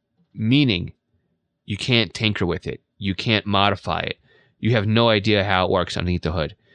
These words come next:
You can't build third-party software really that works well with that radio. You can't roll your own radio. You can't modify anything, right? And this was developed by the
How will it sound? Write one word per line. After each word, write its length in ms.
You 120
can't 400
build 300
third-party 460
software 420
really 220
that 180
works 320
well 340
with 260
that 200
radio. 460
You 100
can't 260
roll 200
your 160
own 200
radio. 340
You 100
can't 220
modify 560
anything, 400
right? 300
And 320
this 160
was 100
developed 340
by 140
the 100